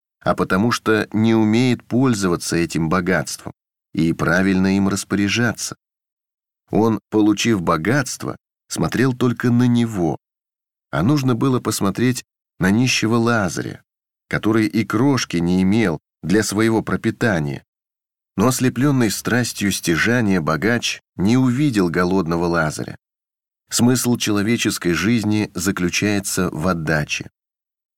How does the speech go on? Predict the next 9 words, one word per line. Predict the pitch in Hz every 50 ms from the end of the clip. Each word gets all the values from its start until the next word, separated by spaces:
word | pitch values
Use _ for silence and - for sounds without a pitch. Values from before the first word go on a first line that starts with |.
| _ _ _
Поэт | - 73 85 101 113 - - - -
Максимилиан | - 98 107 104 - - 104 101 98 95 92 92 95 95 90 80
Волошин | 76 73 71 92 123 117 - 110 110 101
говорил: | 110 104 104 98 92 78 - - - _ _ _ _ _ _ _ _ _ _
"Вы | 71 73 85 175 - - _ _
отдали, | 98 120 135 131 107 90 76 82 73 64 53 - - _ _ _ _ _ _ _
и | - 92 95 92 - -
этим | 98 123 123 123 - - 101 98
вы | 85 85 92 95 95 92 -